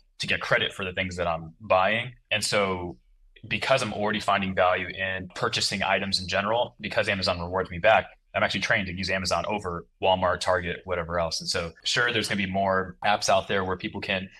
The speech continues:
try to get virtual screens and try to collaborate and all that type of stuff. There's actually, we have something like a hundred and twenty competitors, but today Immerse is the number one product in the space because it's the most intuitive, but eventually, I'm not sure, I, like, I'm, I, it wouldn't be surprising to me if more people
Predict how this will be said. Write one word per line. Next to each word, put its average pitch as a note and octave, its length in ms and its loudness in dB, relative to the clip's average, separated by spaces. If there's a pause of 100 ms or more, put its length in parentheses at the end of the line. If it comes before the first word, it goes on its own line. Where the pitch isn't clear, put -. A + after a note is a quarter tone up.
(120)
try D#3+ 120 2
to D#3 60 4
get C3 140 2
virtual A#2+ 220 0
screens B2+ 360 0
and G#2 100 -4
try A#2 100 2
to A2 60 0
collaborate G#2 360 2
and G2 80 -2
all G2 60 2
that G2 80 -4
type - 80 -12
of - 60 -8
stuff. G2+ 140 0
There's G2+ 140 0
actually, A#2 240 2
we A2+ 80 2
have B2 100 4
something A#2+ 220 -4
like F2+ 260 -2 (240)
a - 60 0
hundred A2 340 0
and F#2+ 100 -4
twenty G2 240 -6
competitors, E2+ 600 -4 (100)
but G2+ 300 2 (340)
today C3 460 2
Immerse G2 380 0
is F#2 180 -2
the F#2+ 80 -4
number F2+ 240 -2
one F2 380 -4 (120)
product G2 320 4
in F#2+ 60 -4
the F2+ 80 -2
space F2+ 320 -2
because F#2 840 0 (260)
it's G2+ 120 -2
the - 80 -6
most F#2+ 180 0
intuitive, F#2 460 -4
but F#2 100 -2
eventually, F#2+ 460 0
I'm F#2 80 0
not G2+ 140 -4
sure, G2+ 260 -2
I, G#2 80 2
like, G2+ 160 0
I'm, G2+ 120 2
I, G#2+ 180 2
it A2+ 80 -2
wouldn't C3 120 2
be A#2 80 -2
surprising G#2 380 2
to G2+ 60 -4
me F#2+ 100 -2
if F2 80 -4
more G2+ 180 -4
people F#2 400 -6